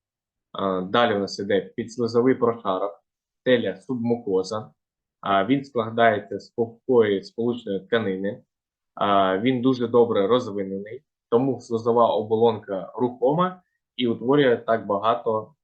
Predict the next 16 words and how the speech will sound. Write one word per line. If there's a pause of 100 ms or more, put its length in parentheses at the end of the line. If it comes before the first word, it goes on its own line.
(260)
е,
складок, (180)
які,
е,
є
дуже
мінливими. (1000)
Наступна
оболонка
у
нас
туніка
мускуляріс,
це
м'язова
оболонка,